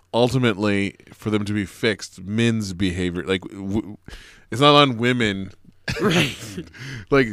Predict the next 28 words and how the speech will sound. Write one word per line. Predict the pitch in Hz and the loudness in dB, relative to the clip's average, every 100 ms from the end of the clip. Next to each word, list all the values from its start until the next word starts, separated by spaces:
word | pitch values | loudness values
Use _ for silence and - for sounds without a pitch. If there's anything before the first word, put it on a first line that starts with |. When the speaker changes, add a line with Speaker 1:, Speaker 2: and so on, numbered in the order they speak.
| - | -6
Speaker 1:
if | - 120 | -2 0
men's | 117 135 143 135 | 2 2 2 0
behavior | 110 104 101 92 90 | -2 0 0 -2 -4
must | 82 82 - | -6 -10 -8
be | 87 | -8
changed. | - 180 131 | -2 -2 -2
Speaker 2:
Right. | 95 | -2
Speaker 1:
The | 110 | 2
way | 123 | 4
men | 120 113 117 120 113 | 2 0 2 2 0
look | 101 98 | -4 -4
at | 85 | -2
women, | 82 87 90 | -2 -2 2
the | |
way | 101 110 | 4 4
men | 101 104 113 120 117 104 | 4 0 4 4 2 -4
view, | 95 107 104 101 92 - - - - _ _ _ _ | -2 2 2 0 -2 -12 -20 -20 -20 _ _ _ _
like, | 95 92 - | -8 -8 -8
f-, | - 123 _ | -14 -14 _
like, | 92 98 - _ _ - _ _ _ _ - | -2 -2 -6 _ _ -20 _ _ _ _ -2
their | 110 110 | 4 4
counterpart | - 127 127 117 95 98 92 - | 4 0 2 0 0 0 0 -2
in | 98 | -4
this | 95 92 | -2 -4
world | 101 110 95 | 0 2 2
<laughs> | - 110 110 | -2 -6 -6
Speaker 2:
Mm. | 110 117 - - - - - - | -10 -14 -18 -20 -20 -20 -16 0
Speaker 1:
as | 104 104 104 95 - - | 4 4 4 0 -8 -14